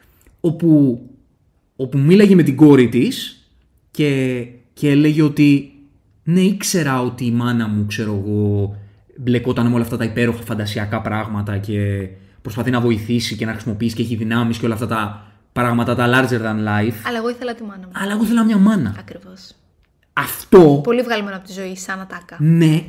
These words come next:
Speaker 1: και είναι, ξέρεις, ένα κομμάτι του υπερηρωικού ιδεώδους και καθήκοντος, ένα σκιερό κομμάτι, το οποίο θα μπορούσε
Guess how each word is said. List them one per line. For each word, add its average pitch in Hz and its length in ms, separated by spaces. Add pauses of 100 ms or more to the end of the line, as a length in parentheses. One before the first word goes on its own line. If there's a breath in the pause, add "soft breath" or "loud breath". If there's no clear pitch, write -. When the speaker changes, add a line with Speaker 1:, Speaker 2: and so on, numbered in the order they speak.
Speaker 1:
και - 140
είναι, 220 240
ξέρεις, 226 280
ένα 240 140
κομμάτι 180 760 (360)
του 151 100
υπερηρωικού 143 1120 (220)
ιδεώδους 143 640
και 196 80
καθήκοντος, 113 720
ένα 208 120
σκιερό 151 440
κομμάτι, 110 560 (360 loud breath)
το 175 80
οποίο 202 280
θα 202 120
μπορούσε 208 500